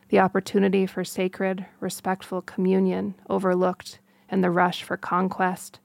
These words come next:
and instant satisfaction, to fill the void. Will we ever know the ecstasy that is possible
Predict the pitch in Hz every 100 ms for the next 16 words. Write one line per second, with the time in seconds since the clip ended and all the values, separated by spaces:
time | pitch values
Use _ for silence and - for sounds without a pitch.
0 | _ - 180 180 190 - 170 - 175 175
1 | - 185 185 - 214 208 - _ _ _
2 | _ _ _ - 202 - 196 190 196 190
3 | - 180 170 170 180 196 - _ _ _
4 | _ _ _ _ _ _ _ _ - 202
5 | 202 196 196 196 208 190 190 196 196 180
6 | - - 190 190 185 180 175 - 185 170
7 | 202 202 202